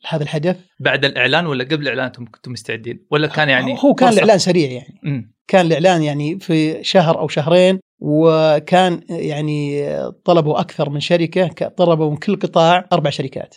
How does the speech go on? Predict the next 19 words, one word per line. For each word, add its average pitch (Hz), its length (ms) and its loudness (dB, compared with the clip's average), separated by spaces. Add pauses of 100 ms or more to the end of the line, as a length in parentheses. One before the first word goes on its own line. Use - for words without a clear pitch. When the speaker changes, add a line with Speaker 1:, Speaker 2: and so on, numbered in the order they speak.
(120)
Speaker 2:
عظيم. 160 160 -4
Speaker 1:
من 165 60 -8
كل 196 140 2
قطاع، 170 320 0
يعني 156 180 -2
مثلًا، 160 300 0 (520)
آه، 151 360 0
من 165 160 -4
قطاع 160 260 2
الغذاء 160 420 2
ما 156 80 -2
طلبوا 156 300 0
أربع 147 200 0
شركات، 160 640 0
من 156 60 0
الصناعة، 160 680 0
من 165 160 2
ال-، 160 220 2
التجزئة. 160 920 2